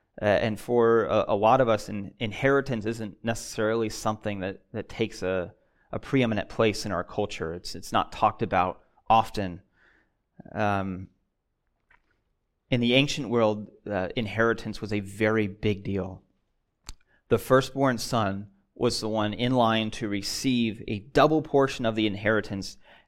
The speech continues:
and, uh, become viewed as the one who carried on the family name. Uh, think of the story of Jacob and Esau, right? Jacob, uh, tricked their father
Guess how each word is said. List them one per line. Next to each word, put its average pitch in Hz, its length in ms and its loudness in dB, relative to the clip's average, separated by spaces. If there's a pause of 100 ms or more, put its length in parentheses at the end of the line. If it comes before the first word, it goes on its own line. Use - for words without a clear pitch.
and, 107 440 -2
uh, 104 80 -4
become 110 400 -4
viewed 110 260 0
as 104 100 -6
the 110 60 -10
one 104 140 -4
who 110 140 -8
carried 120 500 0
on 110 300 0
the 98 60 -4
family 98 400 -2
name. 90 320 -6 (800)
Uh, 92 280 -2
think 139 240 0
of 135 80 2
the 123 100 2
story 127 360 6
of 107 120 2
Jacob 110 360 0
and 95 120 -4
Esau, 92 400 -8 (640)
right? 107 200 -4 (360)
Jacob, 120 520 2 (120)
uh, 98 120 -2
tricked - 360 2
their 123 140 4
father 120 540 2